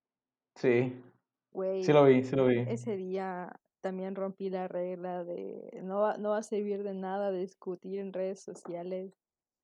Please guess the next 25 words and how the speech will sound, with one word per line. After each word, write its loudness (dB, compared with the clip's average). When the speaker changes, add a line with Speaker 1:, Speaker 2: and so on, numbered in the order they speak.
Speaker 2:
Y 0
es 2
cierto 0
lo 0
que -6
me -4
estás -8
diciendo -6
de -6
que -10
te -10
quedas 0
emputado -2
todo -4
el -6
día, -6
güey. -4
Yo -4
sentí -8
así -10
mal -4
pedo 0
que -8
me -4
había 0